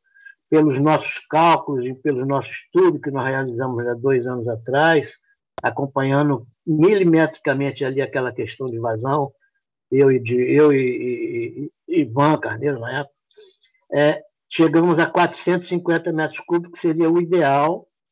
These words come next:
para que a navegação ocorra com segurança. Então, trezentos. Então, vamos depender de cento e cinquenta, cem a cento e cinquenta metros cúbicos por segundo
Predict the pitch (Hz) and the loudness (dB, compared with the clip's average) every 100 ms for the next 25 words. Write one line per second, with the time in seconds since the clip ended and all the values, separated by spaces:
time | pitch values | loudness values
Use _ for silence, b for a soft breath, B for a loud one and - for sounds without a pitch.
0 | _ _ - 156 156 151 147 143 143 135 | _ _ -4 -2 0 -2 0 0 -2 -2
1 | 113 131 127 - 135 135 147 - 160 156 | -6 -8 -10 -6 -2 -2 -4 -8 -6 0
2 | 160 113 95 _ _ _ _ _ _ _ | 0 0 -8 _ _ _ _ _ _ _
3 | _ _ _ _ _ - 165 - 214 180 | _ _ _ _ _ -2 0 4 4 4
4 | 160 143 135 117 151 160 165 175 165 185 | 2 -2 -2 -6 -6 -2 0 0 0 0
5 | 180 151 160 180 170 - 175 190 180 - | 0 0 0 0 -4 -2 0 0 -2 -8
6 | - 160 - 156 170 170 147 - 180 185 | -8 -8 -2 0 0 0 -6 -2 0 2
7 | 156 - 170 - 160 143 143 139 156 143 | 0 -2 -6 -6 -10 -6 -4 -4 -4 -4
8 | 135 - 151 147 156 - 139 156 170 185 | -6 -6 -8 -4 -4 -4 -2 2 2 0